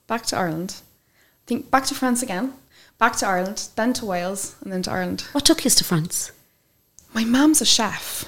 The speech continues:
Speaker 2: Right.
Speaker 1: So I think it's kind of that classic, like, French dream of being a chef over there and the food and all this. So, um, yeah, we moved over there. We found an old rundown place, and my dad's a carpenter. So he had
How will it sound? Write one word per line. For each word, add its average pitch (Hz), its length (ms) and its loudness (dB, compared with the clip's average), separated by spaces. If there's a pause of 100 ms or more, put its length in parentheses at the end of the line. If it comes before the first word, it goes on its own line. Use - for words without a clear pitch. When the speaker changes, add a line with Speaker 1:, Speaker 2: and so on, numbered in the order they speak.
Speaker 2:
Right. 160 180 4
Speaker 1:
So - 380 -2
I 202 40 -4
think 262 280 4
it's 269 100 -2
kind 233 200 -4
of 214 80 -2
that 185 140 0
classic, 190 680 -4 (540)
like, - 380 0 (220)
French - 480 0
dream 190 320 0
of 180 120 -2
being 180 160 2
a 180 40 0
chef 185 340 2
over 185 160 -4
there 175 120 -2
and 175 80 -2
the 170 60 -6
food 185 580 2
and 180 100 -4
all 175 140 0
this. 170 220 -2
So, 170 360 0
um, 165 360 -2 (420)
yeah, 190 160 0
we 240 60 6
moved 185 220 4
over 185 200 4
there. 180 160 4
We 180 80 4
found 185 380 2
an 185 60 4
old 214 260 4
rundown 196 640 0
place, 175 340 -4
and 190 80 -4
my 185 100 0
dad's 175 200 -2
a - 20 -18
carpenter. 175 500 -2 (440)
So 180 220 4
he 180 260 0
had 170 400 -2